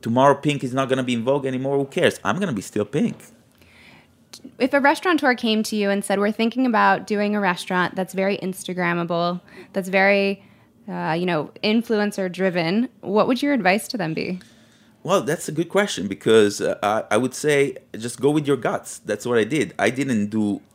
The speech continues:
Speaker 1: I didn't even have Instagram when I opened my restaurant. So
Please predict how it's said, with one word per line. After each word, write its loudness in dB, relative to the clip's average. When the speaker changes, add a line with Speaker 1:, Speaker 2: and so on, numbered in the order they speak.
Speaker 1:
I 2
didn't -2
even 0
have 2
Instagram -4
when -4
I -8
opened -8
my -8
restaurant. -8
So -4